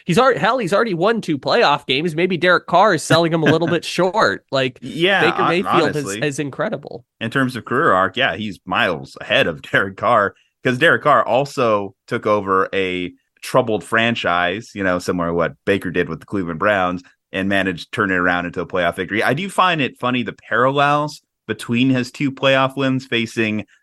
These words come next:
Speaker 2: a struggling team from Pennsylvania and Pittsburgh and Philadelphia that started off their seasons hot and ended up finishing poorly. But hey, it doesn't matter. By hook or by crook, you get those playoff wins regardless.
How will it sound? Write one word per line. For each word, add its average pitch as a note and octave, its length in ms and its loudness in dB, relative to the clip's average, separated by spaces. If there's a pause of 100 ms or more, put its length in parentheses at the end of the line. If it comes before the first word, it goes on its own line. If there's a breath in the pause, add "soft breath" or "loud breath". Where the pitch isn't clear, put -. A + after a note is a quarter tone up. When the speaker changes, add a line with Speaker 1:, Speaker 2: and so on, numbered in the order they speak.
(120)
Speaker 2:
a G#2 140 -2
struggling A#2 640 0
team A#2+ 240 -2
from G#2 160 -6
Pennsylvania A2+ 680 0
and G2 260 0
Pittsburgh G#2+ 600 2
and F#2 220 -4
Philadelphia G#2+ 800 0 (220)
that G#2 100 -2
started G#2+ 340 2
off G#2 200 2
their G2+ 120 -4
seasons G#2+ 520 -6
hot A#2 320 2
and G2 160 -2
ended G2+ 260 -4
up G2+ 220 -2 (240)
finishing G#2 360 -6
poorly. A2+ 640 0 (300 soft breath)
But C3 240 4 (260 soft breath)
hey, E3 160 0
it C#3 80 2
doesn't E3+ 220 0
matter. D3 340 2 (140)
By B2+ 180 0
hook D3 220 -6
or C#3+ 40 -2
by B2+ 140 0
crook, C#3+ 320 -4
you B2+ 120 -4
get C3 180 -2
those B2 180 -4
playoff C3 400 0
wins B2 220 0
regardless. B2+ 580 2